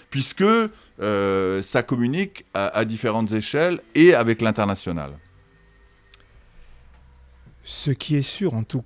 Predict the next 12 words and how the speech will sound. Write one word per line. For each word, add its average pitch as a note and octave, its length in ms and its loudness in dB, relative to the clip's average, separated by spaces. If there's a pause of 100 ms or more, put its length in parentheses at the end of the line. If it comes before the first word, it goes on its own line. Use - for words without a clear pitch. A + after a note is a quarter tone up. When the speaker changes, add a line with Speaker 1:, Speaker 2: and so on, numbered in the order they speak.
Speaker 2:
cas, E3+ 280 0
c'est - 220 -4
que - 160 -4
cette - 320 -6
multiplication C#3 880 0
des A2+ 160 0
lignes A#2+ 300 -2
de G#2 100 -4
clivage C3+ 640 -2
renvoie A#2 380 0
en A2 120 0
miroir, G#2 580 -2